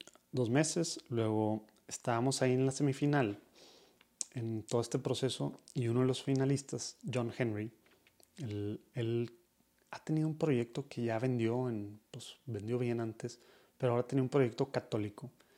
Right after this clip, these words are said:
y estaba en el proceso, vio todo lo que estaba pasando, los proyectos padrísimos, todas las diferentes cosas, cómo se estaba haciendo todo,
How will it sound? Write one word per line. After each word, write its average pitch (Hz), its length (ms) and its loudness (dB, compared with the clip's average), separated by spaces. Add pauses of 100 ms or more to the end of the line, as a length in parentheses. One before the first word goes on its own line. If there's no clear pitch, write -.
(520)
y 120 160 -4
estaba 123 280 -2
en 131 60 2
el 143 80 2
proceso, 117 420 -2
vio 113 180 0
todo 120 300 2
lo 120 160 0
que - 60 -12
estaba 113 320 -2
pasando, 110 720 -6
los 101 180 -8
proyectos 113 420 -6
padrísimos, 110 840 -2
todas 113 140 -4
las 113 80 0
diferentes 110 420 -8
cosas, 117 400 -6
cómo 110 220 -8
se - 80 -8
estaba 117 240 -2
haciendo 113 260 -4
todo, 113 400 -4